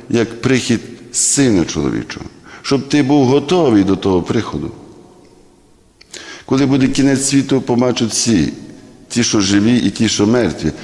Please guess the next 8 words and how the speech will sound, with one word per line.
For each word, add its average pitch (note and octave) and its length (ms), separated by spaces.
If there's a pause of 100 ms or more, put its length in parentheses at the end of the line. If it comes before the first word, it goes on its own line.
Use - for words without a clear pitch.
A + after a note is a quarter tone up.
(140)
що, G2 200
правда, G2 400
живі F#2+ 260
будуть F#2+ 300
завидувати G2 720
мертвим. A#2 720 (920)
Так - 260
написано. E2+ 680